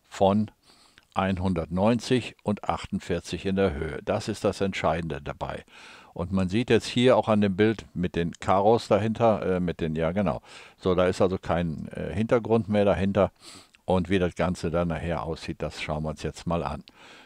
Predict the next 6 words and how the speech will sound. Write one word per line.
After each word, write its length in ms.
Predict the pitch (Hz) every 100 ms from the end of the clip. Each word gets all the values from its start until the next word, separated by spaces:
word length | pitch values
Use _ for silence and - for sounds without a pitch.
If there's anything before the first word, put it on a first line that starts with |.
| _
So, 260 | 117 101 - _ -
jetzt 500 | 90 127 - - -
geht's 340 | 101 104 -
eigentlich 640 | 82 90 85 90 82 -
erst 400 | 85 82 - - - -
los. 500 | 135 92 73 -